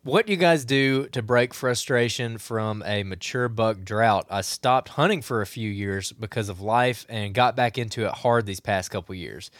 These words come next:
Have had opportunities at seveal does and small bucks, but no mature shooters.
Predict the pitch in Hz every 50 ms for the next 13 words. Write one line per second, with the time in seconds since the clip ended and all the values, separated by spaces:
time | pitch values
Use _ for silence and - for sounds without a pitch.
0 | - - - - - - - - 113 120 139 143 147 143 135 135 - 143 123 -
1 | 143 135 135 135 131 131 117 113 110 104 - - 139 135 127 131 120 107 120 123
2 | 123 120 107 113 104 - - - 139 139 143 135 135 135 131 131 123 - - -
3 | 101 101 107 113 113 123 127 127 120 107 - - 135 123 113 104 - - 190 190
4 | 170 131 113 110 110 -